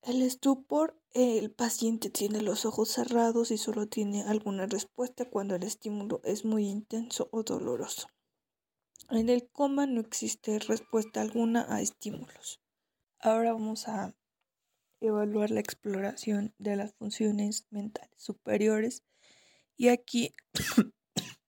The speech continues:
vamos a empezar con lo que es la orientación del paciente en tiempo, espacio y persona. Vamos a pedirle al paciente que nos indique la fecha actual,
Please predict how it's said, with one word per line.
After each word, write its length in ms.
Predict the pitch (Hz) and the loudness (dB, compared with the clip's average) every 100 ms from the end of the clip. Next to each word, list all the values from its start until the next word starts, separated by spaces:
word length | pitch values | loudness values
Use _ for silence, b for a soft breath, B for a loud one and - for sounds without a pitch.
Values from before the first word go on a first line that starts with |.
| _ _ _ _ _ _ _ _ _ _ _ | _ _ _ _ _ _ _ _ _ _ _
vamos 280 | 220 214 214 | 4 4 2
a 20 | |
empezar 440 | 214 - - 196 | 2 4 6 4
con 160 | - 208 | 4 0
lo 120 | 196 | 0
que 120 | - | -2
es 120 | - - | -4 4
la 100 | 196 | 6
orientación 760 | 196 196 - 254 - 214 240 - _ _ _ _ | 6 4 -4 -8 4 6 4 0 _ _ _ _
del 200 | 208 214 | 2 4
paciente 680 | - - - 220 220 - 240 | 4 4 6 8 8 4 2
en 200 | 220 202 | 2 0
tiempo, 360 | - 208 202 214 | 4 4 4 -2
espacio 440 | - - 202 - | -2 -2 -2 -2
y 20 | |
persona. 480 | 214 - - - - _ B B B B B B - | -4 -4 -4 -4 -8 _ B B B B B B 0
Vamos 200 | 254 254 | 4 6
a 100 | 247 | 10
pedirle 300 | 240 226 220 | 10 12 10
al 80 | 214 | 10
paciente 520 | 214 208 220 202 220 | 8 6 4 4 2
que 140 | - 202 | 2 0
nos 240 | 202 - | 0 2
indique 420 | 202 190 196 - | 2 2 2 4
la 160 | 202 196 | 6 6
fecha 360 | - 196 - 196 | 4 2 6 4
actual, 580 | - - 226 233 254 | 4 0 6 8 6